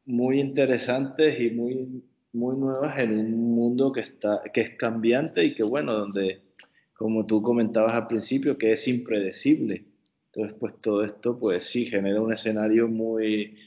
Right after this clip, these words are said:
que yo creo que es muy, como decirlo, muy, muy fascinante en ese aspecto y, y a la vez que retador. Pues, Carlos, muchísimas gracias. Con esta respuesta hemos llegado al final de la entrevista. Nuevamente, pues, muchas gracias por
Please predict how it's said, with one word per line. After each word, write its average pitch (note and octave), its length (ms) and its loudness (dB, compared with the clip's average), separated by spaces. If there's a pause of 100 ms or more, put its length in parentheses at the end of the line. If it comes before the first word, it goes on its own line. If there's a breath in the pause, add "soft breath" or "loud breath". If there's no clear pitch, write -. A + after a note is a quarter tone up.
(200 loud breath)
que G#2 200 0
yo G#2 100 0
creo G#2+ 140 0
que A2+ 100 0
es G#2+ 100 -6
muy, A2+ 220 -2
como F#2+ 680 -2
decirlo, G#2 960 0 (460 loud breath)
muy, A2+ 800 2 (280)
muy A#2+ 140 2
fascinante A#2+ 840 0
en G2+ 100 -4
ese G2+ 160 -10
aspecto G#2+ 680 -4
y, F2+ 240 -4 (120)
y G#2+ 80 -4
a G2 100 -6
la F#2+ 120 -2
vez F2+ 180 -6
que G#2+ 100 -2
retador. G2+ 680 2 (520 loud breath)
Pues, A2 280 0
Carlos, A2 640 0
muchísimas A2 920 -4
gracias. C#3+ 380 -2
Con A2 220 -2
esta B2+ 440 0
respuesta B2+ 640 -4
hemos A#2 320 -4
llegado A#2 420 2
al A#2+ 160 -4
final G#2+ 400 0
de A#2+ 160 2
la A#2 160 0
entrevista. C3 720 0
Nuevamente, A#2 800 -2
pues, G#2 320 -2
muchas G#2+ 280 -4
gracias A2 340 -2
por G#2 360 -2